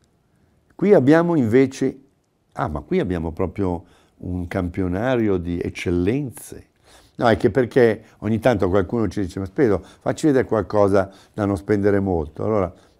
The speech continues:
mm, le ragazze qui mi, mi seguono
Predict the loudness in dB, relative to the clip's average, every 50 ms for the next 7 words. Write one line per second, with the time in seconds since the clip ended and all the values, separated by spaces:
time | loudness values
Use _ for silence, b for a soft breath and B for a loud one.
0 | -8 -6 -6 -6 -6 -8 -8 -8 -10 -10 -10 -10 -12 -12 b b b b b -2
1 | 0 2 2 4 4 2 2 2 -2 -6 -4 -2 -2 -2 0 -2 -2 -2 -2 -2
2 | -4 -4 -6 -2 0 0 2 2 2 0 -2 -2 -4 -8